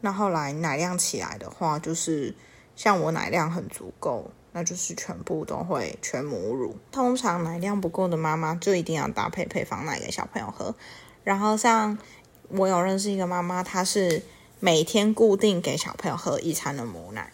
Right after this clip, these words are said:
然后其他配方奶。就是奶量少的妈妈，可能挤一次奶大概就七八十C C，然后如果她要很勤劳的挤奶，她才能够维持这七八十C C。可是像，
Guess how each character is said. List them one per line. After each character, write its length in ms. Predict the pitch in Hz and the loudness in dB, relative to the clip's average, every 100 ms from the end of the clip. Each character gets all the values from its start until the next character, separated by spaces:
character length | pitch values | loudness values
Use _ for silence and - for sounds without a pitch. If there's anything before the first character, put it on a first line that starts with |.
| - - | -16 -4
然 100 | 156 | -2
后 80 | |
其 180 | 175 - | 0 -2
他 200 | 170 - | -4 -6
配 220 | 165 - - | -4 -4 -4
方 260 | - 226 | -6 -8
奶。 140 | 220 - - | -10 -14 -2
就 140 | 247 | -2
是 340 | 240 262 247 | 4 6 6
奶 200 | 220 190 190 | 4 2 0
量 180 | 214 | 0
少 220 | 214 180 175 | 0 0 -2
的 60 | |
妈 180 | 180 190 | -2 0
妈， 180 | 196 196 | 0 0
可 160 | 196 | -2
能 260 | 135 85 95 - | -6 -6 -8 -6
挤 240 | 175 131 | -4 -4
一 80 | 151 | 0
次 200 | - 208 | 2 2
奶 220 | 156 - | 2 -4
大 160 | 160 165 | -4 -2
概 140 | 156 | -2
就 80 | 160 | 0
七 220 | - - | -2 0
八 200 | 151 139 | 2 2
十 180 | 160 - | 0 -2
C 220 | - 123 | -6 -4
C， 180 | 170 - - - - | -4 -4 -8 -10 -4
然 160 | 160 | 0
后 440 | 175 185 - 82 - - - - | 4 4 4 -4 -12 -20 -20 -8
如 160 | 196 202 | 0 4
果 140 | 214 | 4
她 140 | 196 196 | 4 4
要 100 | 185 | 4
很 180 | 175 | 2
勤 220 | 190 - 110 | -2 -2 -2
劳 140 | 104 | -2
的 40 | 127 | -2
挤 280 | - 117 | -2 -2
奶， 260 | 135 127 - | -4 -6 -8
她 160 | - 202 | 0 0
才 240 | 202 160 | 2 0
能 160 | 139 131 | -2 2
够 120 | 185 | 4
维 240 | 175 113 | 4 4
持 180 | 98 143 | 0 0
这 160 | 135 147 | 2 4
七 180 | - 110 | 2 0
八 220 | 104 104 | -4 -4
十 160 | - | -4
C 220 | - - 95 | -6 -6 -8
C。 200 | - - - - - | -8 -10 -16 -20 -16
可 160 | - 170 | -2 0
是 240 | 202 233 | 4 4
像， 600 | 226 - - - - - | 6 4 2 2 2 4